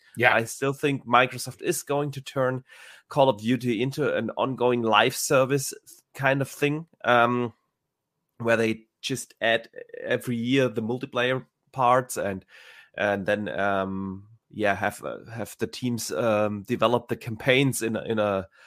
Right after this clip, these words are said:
Speaker 2: two or three year cycle and
Speaker 1: Yes,
Speaker 2: just drop
Speaker 1: I hope
Speaker 2: them
Speaker 1: so.
Speaker 2: in. Uh,
Speaker 1: Yeah, give
Speaker 2: so,
Speaker 1: these guys a
Speaker 2: and
Speaker 1: break.
Speaker 2: th-, exactly. And the reason why they do it i-,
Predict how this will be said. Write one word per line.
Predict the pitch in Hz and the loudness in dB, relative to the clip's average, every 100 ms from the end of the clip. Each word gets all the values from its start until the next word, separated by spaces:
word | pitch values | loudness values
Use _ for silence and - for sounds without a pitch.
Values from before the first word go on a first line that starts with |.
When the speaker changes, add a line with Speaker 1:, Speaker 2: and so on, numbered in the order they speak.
| - - - _ _ _ _ | -20 -20 -20 _ _ _ _
Speaker 2:
two | - 131 131 | 0 2 4
or | 104 | 2
three | - 139 | 2 2
year | 143 127 131 123 | 2 4 6 4
cycle | - 123 113 123 123 120 | 6 4 4 2 -4 -2
and | 104 | 2
Speaker 1:
Yes, | 123 120 | 6 6
Speaker 2:
just | 113 - | 4 0
drop | 113 110 | 0 2
Speaker 1:
I | 117 | 6
hope | 131 131 | 8 6
Speaker 2:
them | 120 | 4
Speaker 1:
so. | 104 | 2
Speaker 2:
in. | 95 | 2
Uh, | 95 113 | 0 0
Speaker 1:
Yeah, | 98 92 92 | -2 -2 0
give | 113 110 | 2 8
Speaker 2:
so, | 160 | 10
Speaker 1:
these | 165 | 10
guys | 123 107 | 8 6
a | |
Speaker 2:
and | 101 | 6
Speaker 1:
break. | 120 107 | 8 8
Speaker 2:
th-, | - - - - - _ _ - | 4 -10 -14 -14 -14 _ _ -16
exactly. | 80 143 165 143 | -6 0 2 2
And | 127 | 4
the | 160 | 4
reason | 214 269 196 | 4 2 6
why | 175 | 6
they | 160 | 6
do | 135 165 | 2 4
it | 180 175 - | 4 4 0
i-, | 151 | 0